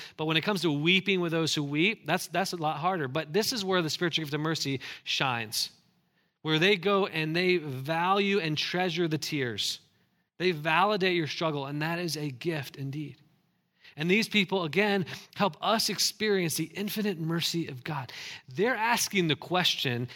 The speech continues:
"How can I make this person feel better?" Or, or perhaps, "H-, how can I extend compassion in a tangible way to this person and care for them in that?" That's a gift of mercy. And then a totally different gift, the gift of leadership.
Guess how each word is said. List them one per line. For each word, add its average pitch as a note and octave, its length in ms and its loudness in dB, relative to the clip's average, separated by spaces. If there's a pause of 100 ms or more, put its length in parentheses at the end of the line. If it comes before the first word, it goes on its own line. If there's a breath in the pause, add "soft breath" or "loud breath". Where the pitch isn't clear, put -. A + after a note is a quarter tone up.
"How G3+ 200 2
can A#3 140 0
I G3 80 2
make F3 280 4
this F3 180 2
person E3 320 0
feel F3+ 500 0
better?" G#2+ 360 -2 (920 loud breath)
Or, G3+ 360 2
or E3 40 0
perhaps, F#3+ 460 2 (220 loud breath)
"H-, F#3 80 -2
how A3 160 4
can A3+ 140 0
I F#3 60 2
extend F#3 440 0
compassion D#3 800 0
in D3 100 -4
a C#3 100 0
tangible E3 600 -2
way B2+ 320 0 (240 loud breath)
to C3 100 -8
this C3 180 -2
person - 380 -4 (640)
and A#2 80 -20
care B2 200 -4
for - 140 -12
them G2+ 180 -10
in F#2+ 160 -10
that?" - 220 -18 (840)
That's - 180 -8
a C#3 40 -8
gift A#2+ 200 -6
of G#2+ 80 -6
mercy. A#2+ 320 -8 (1120 loud breath)
And F3 120 0
then A3+ 160 4
a F#3 80 0
totally A3 340 4
different D#3+ 320 2
gift, C#3+ 200 4
the D#3+ 60 -2
gift E3 280 4
of C#3+ 180 -4
leadership. D#3+ 720 2